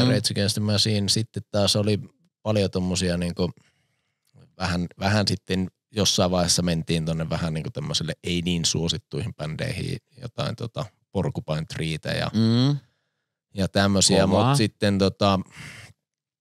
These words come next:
Speaker 2: mutta, mutta kun ne on, mulla on ehkä vähän niinku tää elämä muutenkin mennyt tälleen aikakausissa, että välillä oltiin täysiä vaan lumilautailijaa ja välillä ihan täysiä jääkiekkoilijaa ja välillä vähän,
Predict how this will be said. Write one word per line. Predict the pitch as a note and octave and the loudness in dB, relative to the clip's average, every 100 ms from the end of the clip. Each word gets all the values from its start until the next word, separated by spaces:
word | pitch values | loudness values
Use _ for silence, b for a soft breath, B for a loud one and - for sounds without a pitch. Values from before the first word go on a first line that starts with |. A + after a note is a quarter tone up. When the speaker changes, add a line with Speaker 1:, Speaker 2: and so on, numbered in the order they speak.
| - | -6
Speaker 2:
mutta, | C3 G#2+ - | -2 0 0
mutta | A2 G#2 F#2 | 0 0 0
kun | G2+ | 2
ne | |
on, | A#2+ D3 - | 2 0 -2
mulla | G#3 G3 | 2 4
on | G3 | 4
ehkä | A#3+ - - | 2 2 2
vähän | B2 A#2 | 4 4
niinku | G2 F#2 | 2 2
tää | G2 | 2
elämä | G2+ A#2 A2+ | 4 2 4
muutenkin | A#2 B2 G2+ F2+ | 4 4 2 0
mennyt | F2+ F2 - | 0 -2 -2
tälleen | F2 F2+ - | 0 0 2
aikakausissa, | A2 G2+ - - F2 F2 E2 - D2+ - _ _ - | 0 0 -2 2 2 4 2 2 0 -4 _ _ -10
että | E2+ - F2 | -8 -6 -2
välillä | F#2 F2 D#2+ | 0 0 0
oltiin | F2+ - F2 E2+ - _ | -2 -2 -2 -2 -6 _
täysiä | - F2+ E2 F2 | -2 0 2 2
vaan | F2 F2 | 2 0
lumilautailijaa | F#2 F#2 E2+ D#2+ - E2+ E2 E2 | 0 0 0 -2 -2 -2 0 -2
ja | D#2+ | -2
välillä | E2+ E2+ D#2 | -2 -2 -2
ihan | D2 F2 D#2+ | -2 -2 -2
täysiä | D#2 D2+ D#2+ | -2 -2 0
jääkiekkoilijaa | F2+ E2 - D2+ - D2+ D#2 D2+ D2+ | 0 -2 -2 -6 -6 -6 -4 -2 -2
ja | D#2 | -4
välillä | D2+ D#2 D#2 | -4 -4 -4
vähän, | D#2+ - | -6 -6